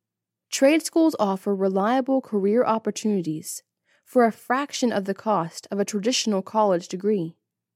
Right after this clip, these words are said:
Indeed explains, "Depending on the type of trade school and the length of the program you want to enroll in, average trade school tuition can range from three thousand six hundred and seventy-four dollars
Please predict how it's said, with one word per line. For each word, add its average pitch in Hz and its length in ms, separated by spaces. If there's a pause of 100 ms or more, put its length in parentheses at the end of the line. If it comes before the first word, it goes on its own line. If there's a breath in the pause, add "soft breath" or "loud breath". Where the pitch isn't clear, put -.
(460)
Indeed 247 640
explains, 170 800 (540)
"Depending 302 480
on 254 140
the 220 60
type 214 320
of 254 100
trade 196 300
school 165 380
and 208 160
the 196 80
length 220 320
of 247 100
the 240 80
program 180 680
you 208 180
want 196 240
to - 120
enroll 185 320
in, 160 220 (380)
average 277 420
trade 233 300
school 262 260
tuition 170 600 (100)
can 214 160
range 220 400
from 196 260
three 226 260
thousand 254 460
six - 260
hundred 185 340
and 180 140
seventy-four 214 560
dollars 165 560